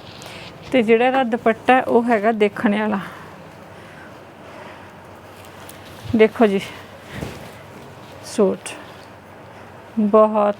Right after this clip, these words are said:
ਪਿਆਰਾ ਸੂਟ ਹੈ, ਹੈਵੀ ਦੁਪੱਟੇ ਦੇ ਨਾਲ। ਕਲਰ ਵੀ ਬਹੁਤ ਸੋਹਣਾ ਹੈ, ਠੀਕ ਹੈ ਜੀ।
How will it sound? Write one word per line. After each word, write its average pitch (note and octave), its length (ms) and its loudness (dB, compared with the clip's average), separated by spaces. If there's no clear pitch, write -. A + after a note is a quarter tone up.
ਪਿਆਰਾ G3+ 300 2
ਸੂਟ G3+ 340 2
ਹੈ, G#3+ 100 6
ਹੈਵੀ G#3+ 440 0
ਦੁਪੱਟੇ G#3 440 2
ਦੇ G#3 140 2
ਨਾਲ। G#3+ 240 2
ਕਲਰ G#3+ 380 4
ਵੀ A3+ 140 0
ਬਹੁਤ G#3 300 2
ਸੋਹਣਾ A3 320 0
ਹੈ, F3+ 60 -6
ਠੀਕ A#3 240 0
ਹੈ A3+ 80 6
ਜੀ। B3 160 -2